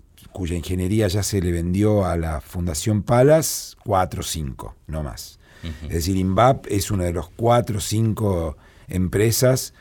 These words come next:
Speaker 1: eh, de tecnología que puede proveer este, est-, esta venta, digamos, esta venta llave en mano a nivel internacional, no hay más.
Speaker 2: Siempre se habla del G veinte, que nos coloca en un lugar,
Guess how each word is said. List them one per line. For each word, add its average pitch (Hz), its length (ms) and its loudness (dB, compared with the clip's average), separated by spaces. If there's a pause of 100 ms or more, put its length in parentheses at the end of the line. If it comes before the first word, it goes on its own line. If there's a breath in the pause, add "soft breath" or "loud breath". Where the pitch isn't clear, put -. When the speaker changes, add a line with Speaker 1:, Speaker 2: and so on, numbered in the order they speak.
(360 soft breath)
Speaker 1:
eh, 92 240 0
de 87 120 2
tecnología 92 600 2
que 92 120 0
puede 95 240 0
proveer 92 400 2
este, 82 680 -2
est-, - 240 -10
esta 85 240 -4
venta, 107 500 2
digamos, 85 420 -2
esta 85 180 -4
venta 87 340 -2
llave 92 280 2
en 87 100 0
mano 107 340 2
a 104 60 2
nivel 85 200 -2
internacional, 85 680 -4
no 82 80 -4
hay 85 80 -4
más. 82 420 -10
Speaker 2:
Siempre 104 400 -4
se 101 140 0
habla 107 200 4
del 98 120 2
G 98 160 -2
veinte, 120 400 2
que 95 80 -2
nos 85 140 -4
coloca 90 340 -4
en 92 80 -2
un 95 160 -2
lugar, 101 500 2